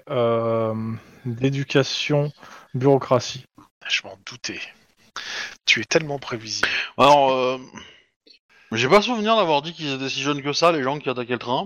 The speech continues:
Speaker 3: mais... Euh,
Speaker 2: Ah bah, euh, tu... grosso modo, de ce que tu m'avais dit, euh, ça ressemblait... c'était des jeunes, c'était pas des... des... adultes, donc, euh,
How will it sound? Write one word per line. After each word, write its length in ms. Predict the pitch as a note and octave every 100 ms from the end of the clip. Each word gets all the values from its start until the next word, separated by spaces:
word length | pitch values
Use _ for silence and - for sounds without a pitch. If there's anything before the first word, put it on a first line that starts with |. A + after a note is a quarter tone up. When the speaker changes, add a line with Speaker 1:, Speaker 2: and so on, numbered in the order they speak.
| F3+
Speaker 3:
mais... 60 | C3
Euh, 320 | B2 A#2+ A#2
Speaker 2:
Ah 100 | A#2
bah, 220 | C3 C#3 C#3
euh, 260 | C#3 C3+ C3+
tu... 560 | - C#3 C3 B2 B2 B2
grosso 300 | C3+ C3+ C#3
modo, 260 | C3 G3
de 100 | F#3
ce 100 | D3
que 80 | -
tu 120 | -
m'avais 220 | B2+ B2 B2
dit, 300 | F#3+ A3+ C#3
euh, 800 | A#2+ A#2 A#2 A2+ A#2 A2+ A2 A2
ça 160 | B2
ressemblait... 420 | - B2+ B2 B2+
c'était 260 | B2 B2+ A#2
des 120 | A#2
jeunes, 200 | B2+ G#3+
c'était 220 | - -
pas 200 | - F3+
des... 600 | E3 C3 A#2+ A#2+ A#2 A#2
des... 180 | A2+ A2+
adultes, 400 | C#3 C#3 B2+ - -
donc, 240 | B2+ -
euh, 440 | A2+ A2+ A2+ A2+